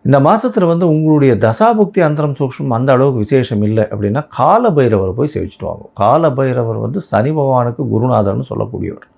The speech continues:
அஹ், அதாவது, வடகிழக்கு மூலையில சிவன் கோவில்ல இருப்பார். கோவிலை கட்டி காக்கிறது அவர்தான்னு சொல்லக்கூடியவர். அதனால சாவியை கூட அங்க தான் வச்சுட்டு போவா. காலபைரவரை போய்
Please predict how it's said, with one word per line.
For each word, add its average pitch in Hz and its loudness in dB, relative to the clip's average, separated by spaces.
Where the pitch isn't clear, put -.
அஹ், 95 2
அதாவது, 113 2
வடகிழக்கு 156 2
மூலையில 123 0
சிவன் 135 -4
கோவில்ல 113 0
இருப்பார். 117 -2
கோவிலை 151 2
கட்டி 113 -2
காக்கிறது 110 0
அவர்தான்னு 101 0
சொல்லக்கூடியவர். 104 -4
அதனால 104 0
சாவியை 123 2
கூட 117 -2
அங்க 104 -2
தான் 104 0
வச்சுட்டு 104 -8
போவா. 95 0
காலபைரவரை 110 0
போய் 131 0